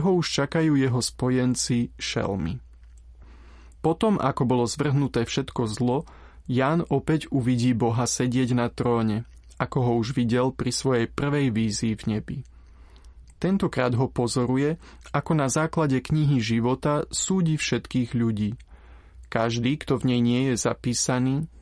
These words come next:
má byť zvrhnutý so svojimi diabolskými spojencami do ohnivého jazera,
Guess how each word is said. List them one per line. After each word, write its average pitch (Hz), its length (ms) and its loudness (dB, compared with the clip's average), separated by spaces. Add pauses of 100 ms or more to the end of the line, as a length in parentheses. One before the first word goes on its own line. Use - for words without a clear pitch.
(240)
má 131 160 0
byť 131 180 -2
zvrhnutý 160 600 0
so 127 160 0
svojimi 135 480 2
diabolskými 131 720 0
spojencami 131 880 0
do 135 240 0
ohnivého 123 640 2
jazera, 120 560 0